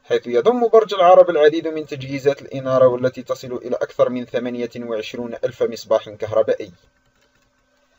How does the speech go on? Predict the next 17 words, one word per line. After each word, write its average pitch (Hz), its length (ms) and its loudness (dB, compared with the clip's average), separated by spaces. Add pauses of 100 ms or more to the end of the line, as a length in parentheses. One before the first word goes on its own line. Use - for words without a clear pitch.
(2000)
صمم 131 460 -2
برج 127 280 0
العرب 220 320 2
أساسًا 220 400 2
على 180 300 2
يد 180 120 0
المهندس 160 560 -8
المعماري 143 600 -6
البريطاني 131 840 -4 (200)
توم 131 240 2
رايت، 92 380 2 (640)
والذي 175 420 -2
ولد 185 540 4 (420)
في 185 140 -16
كرويدون 147 680 0 (380)
بلندن 147 440 2
سنة 139 260 -6